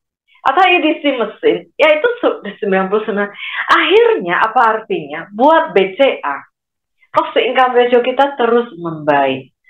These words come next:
Kalau boleh ingat, dua ribu sembilan belas, sebelum pandemik nih, cost to income ratio B C A di berapa ya? Saat itu di empat puluh tiga persen, Bapak Ibu.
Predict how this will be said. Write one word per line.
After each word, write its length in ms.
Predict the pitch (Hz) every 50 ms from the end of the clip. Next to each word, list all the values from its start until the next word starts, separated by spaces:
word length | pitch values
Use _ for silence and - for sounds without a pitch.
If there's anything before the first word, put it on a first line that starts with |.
| _ _
Kalau 280 | - 226 240 240 233 208
boleh 360 | 196 190 180 180 170 165 170
ingat, 240 | 165 202 247 247 - _ _ - - - - _
dua 240 | 220 247 254 247 247
ribu 280 | 247 247 208 240 254 254 -
sembilan 560 | 240 214 220 233 233 226 226 226 226 233 220
belas, 320 | 185 175 151 135 139 156 - _ _ _ _ _ _ _ _ _ _ _ _ _ _ _
sebelum 320 | - 180 170 175 175 170 170
pandemik 640 | 175 175 170 165 160 165 170 165 165 156 147 - -
nih, 360 | 139 131 131 143 - _ _ _ _ _ - - - - - - - -
cost 200 | 220 220 220 233
to 40 | 233
income 320 | 226 214 214 226 220 220
ratio 240 | 220 208 - 226 208
B 160 | 185 196 190
C 80 | 190 233
A 160 | - - -
di 160 | - 175 147
berapa 360 | 127 151 - - 202 - - 226
ya? 200 | 165 113 110 117 - _ _ _ _ _ _ _ _ _ _ _ _ _ _
Saat 240 | - 185 190 190 190
itu 160 | 202 202 - 269 269
di 80 | 220 190 160
empat 240 | 156 160 147 - -
puluh 240 | 175 170 170 170 -
tiga 240 | 170 170 175 170 170
persen, 560 | - 202 202 208 - - 220 208 175 156 147
Bapak 400 | 151 147 - 135 - 131 135 127
Ibu. 140 | - 120